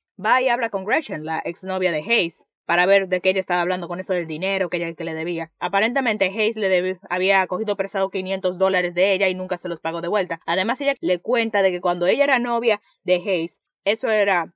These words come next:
él básicamente la usaba, hacía que ella le hiciera la tarea, que la manipu-, manipulaba a ella y a otras personas para que hiciera el trabajo de él.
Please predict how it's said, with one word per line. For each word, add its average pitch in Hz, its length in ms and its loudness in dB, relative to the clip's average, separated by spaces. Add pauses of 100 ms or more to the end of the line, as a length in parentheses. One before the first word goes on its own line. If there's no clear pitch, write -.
(240)
él 220 120 4
básicamente 220 540 4
la 170 160 2
usaba, 196 560 2
hacía 247 380 0
que 214 160 4
ella 214 180 4
le 180 80 0
hiciera 190 320 0
la 180 120 0
tarea, 175 840 2 (360)
que 175 340 2
la 175 100 -2
manipu-, 175 440 -4
manipulaba 185 760 0
a 190 80 0
ella 190 220 0
y 180 100 -2
a 185 80 -2
otras 190 240 -2
personas 190 400 -4
para 180 220 -4
que 165 80 -4
hiciera 185 300 2
el 180 80 -2
trabajo 175 380 -2
de 185 460 2
él. 185 140 -8